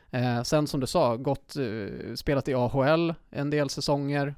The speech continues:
eh, skrev tydligen då kontrakt direkt med New York Rangers och var inte aktuell för East Coast Hockey League då, som många andra nordamerikanska spelare som dyker upp i Sverige,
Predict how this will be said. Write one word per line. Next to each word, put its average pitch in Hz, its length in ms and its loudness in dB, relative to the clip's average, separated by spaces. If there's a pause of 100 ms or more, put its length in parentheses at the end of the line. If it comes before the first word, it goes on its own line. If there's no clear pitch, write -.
eh, 113 480 -4
skrev 139 220 -2
tydligen 123 300 0
då 120 100 -2
kontrakt - 600 -8
direkt 135 420 -2
med 135 100 0
New 123 100 0
York 117 160 -2
Rangers 151 540 -2
och 117 220 -2
var 123 140 -2
inte 120 280 -4
aktuell 143 360 0
för 123 320 -2 (420)
East 151 340 0
Coast 147 400 0
Hockey 143 260 0
League 143 220 2
då, 135 120 2
som 131 440 -4
många 131 300 0
andra 131 440 -2
nordamerikanska 131 720 -2
spelare 127 300 -2
som 135 120 -6
dyker 127 240 -4
upp - 180 -4
i 127 40 -4
Sverige, 135 440 -2